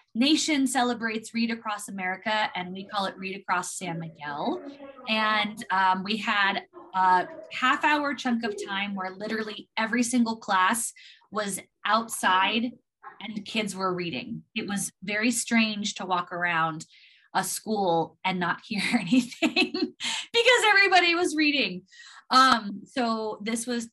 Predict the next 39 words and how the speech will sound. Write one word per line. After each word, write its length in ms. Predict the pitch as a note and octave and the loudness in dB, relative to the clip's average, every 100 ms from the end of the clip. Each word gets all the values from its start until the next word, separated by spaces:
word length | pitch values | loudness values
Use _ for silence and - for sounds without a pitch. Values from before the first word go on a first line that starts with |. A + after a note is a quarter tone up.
| G3 | -4
these 200 | A#3+ A3+ | -2 -2
are 80 | |
just 200 | G#3+ A3 | -6 -8
some 140 | - G#3+ | -12 -6
photos 400 | G#3+ G#3+ G#3 G3+ | -4 -2 -6 -8
that 120 | G3 | -6
I 80 | F#3 | -6
snapped 520 | F3+ - F3+ F#3 - | -6 -2 0 0 -2
of 200 | - F3+ | -10 -10
kids 340 | - F#3+ F3+ F#3 | -6 -4 -4 -2
reading 360 | F3+ F3 F3 F3 | -4 -2 -4 -6
literally 680 | F#3 G3 F#3+ F#3 F3 E3+ - - | -4 -4 -2 -2 -4 -6 -8 -2
all 140 | F3+ | 0
over 240 | E3+ D3+ D#3+ | 0 -2 -6
school. 500 | - - G#2 F#2+ - - | -8 -8 -8 -10 -12 -10
Um, 300 | E3+ D#3+ D#3+ | -6 -6 -6
it 100 | - | -8
was 220 | F3 F3 | -10 -10
really, 320 | F3+ F3+ F3 E3 | -8 -6 -4 -4
really 240 | E3+ D#3+ | -4 -6
fun, 240 | - D#3+ | -6 -8
and 140 | D#3 E3 | -8 -8
it 80 | - | -8
was 180 | E3+ | -10
neat 200 | F3 - | -10 -12
to 100 | - | -12
see 360 | - F3+ D#3+ E3 - - - _ _ - | -12 -6 -6 -6 -12 -20 -20 _ _ -6
the 100 | G4+ | -2
joy 360 | C4 G#3+ G3+ | 2 2 2
of 140 | F#3+ E3+ | -2 -2
literacy 500 | E3+ E3 E3+ - F3 | -4 -2 -6 -6 -6
back 280 | E3+ C#3+ - | -4 -6 -8
on 140 | E3 | -8
our 140 | D#3 D#3+ | -8 -10
campuses, 880 | - A#3+ A#3 - - - - - - _ | -12 -14 -14 -14 -14 -14 -10 -10 -10 _
or 80 | F3+ | -6
on 120 | F3+ | -4
our 80 | E3 | -4
campus. 540 | E3 - - - - | -6 -12 -12 -12 -12